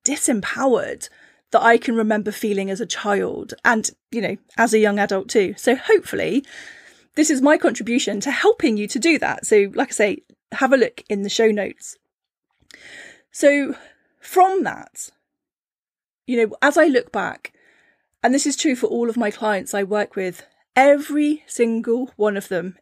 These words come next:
is so much more capable than they realise. They don't give themselves enough credit for doing what they need to be doing.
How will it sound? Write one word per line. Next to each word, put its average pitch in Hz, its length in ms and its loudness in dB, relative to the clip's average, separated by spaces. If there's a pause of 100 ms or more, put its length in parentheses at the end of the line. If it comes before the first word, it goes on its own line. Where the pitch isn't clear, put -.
is 240 160 0
so 277 540 4
much 254 280 0
more 226 140 0
capable 180 720 -6
than 202 160 -2
they 190 140 -2
realise. 180 600 -4 (640)
They 226 120 6
don't 262 260 4
give 220 180 -2
themselves 226 380 0
enough 208 260 -6
credit 196 440 -6 (280)
for 208 440 2
doing 208 320 4
what 190 140 -8
they 196 120 -2
need 185 220 -6
to - 100 -12
be 202 180 -10 (300)
doing. 202 460 2